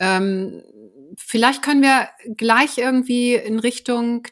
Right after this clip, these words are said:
dein Kontakt zu potenziellen Kunden. Wenn da so jemand anfragt und sagt, so, „Lieber Matthias Parey, hilf mir doch mal bitte, ich hab hier ein Problem.“ Was sind denn das für Probleme,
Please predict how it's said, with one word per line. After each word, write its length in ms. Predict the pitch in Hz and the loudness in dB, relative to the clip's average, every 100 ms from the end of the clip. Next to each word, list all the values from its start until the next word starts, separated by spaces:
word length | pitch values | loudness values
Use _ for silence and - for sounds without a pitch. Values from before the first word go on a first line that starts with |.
| - | -6
dein 280 | 196 208 240 | -4 -2 -4
Kontakt 460 | - 208 214 214 | -6 -6 -6 -6
zu 100 | - | -8
potenziellen 680 | 202 202 202 196 208 190 196 | -10 -8 -8 -8 -8 -8 -8
Kunden. 420 | - 185 185 175 | -8 -8 -8 -10
Wenn 160 | 175 220 | -6 -4
da 140 | 233 | -2
so 100 | 214 | -2
jemand 400 | 220 220 220 214 | -2 0 0 0
anfragt 500 | 185 226 - 214 214 | -2 -4 -4 -4 -4
und 120 | 196 196 | -6 -4
sagt, 260 | 202 202 | -2 -4
so, 200 | 202 202 | -6 -6
„Lieber 260 | 196 202 202 | -6 -8 -8
Matthias 420 | 196 202 202 202 | -10 -10 -12 -12
Parey, 340 | - 202 190 | -12 -10 -8
hilf 280 | 196 214 214 | -4 -4 -4
mir 100 | 190 | -8
doch 120 | 180 | -8
mal 120 | 190 185 | -8 -8
bitte, 220 | 185 226 | -6 -6
ich 140 | 214 | -4
hab 160 | 208 208 | -6 -6
hier 100 | 196 | -8
ein 100 | 196 | -8
Problem.“ 600 | - 185 175 165 156 160 - - - - | -8 -6 -2 -2 -4 -8 -14 -20 -18 0
Was 220 | 226 - | 2 4
sind 200 | 262 269 | 4 4
denn 140 | 254 185 | 4 0
das 180 | 170 | -4
für 160 | - 185 | -6 -8
Probleme, 720 | - 180 196 202 202 190 175 | -6 -4 2 4 4 0 -4